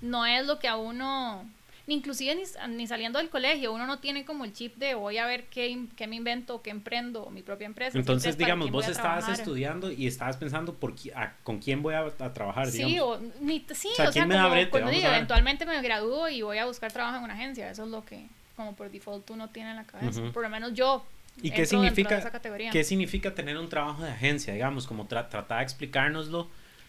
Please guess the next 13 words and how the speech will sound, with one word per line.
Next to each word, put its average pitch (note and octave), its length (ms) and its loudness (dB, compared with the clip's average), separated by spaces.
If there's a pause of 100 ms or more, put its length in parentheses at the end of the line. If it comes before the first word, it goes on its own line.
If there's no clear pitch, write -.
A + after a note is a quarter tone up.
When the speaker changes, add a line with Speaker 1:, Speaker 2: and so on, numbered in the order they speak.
(880)
Speaker 2:
para, G#2+ 460 4
para A2+ 160 0
los G#2+ 140 -4
que G#2 100 -6
no F#2+ 80 -4
somos A#2+ 240 -2
diseñadores, B2 520 0
tratar G#2 320 -6
de A#2+ 80 -4
entender A3+ 360 0
esa A#3+ 200 2
vida. - 180 -2
Speaker 1:
Em, G#3+ 220 -8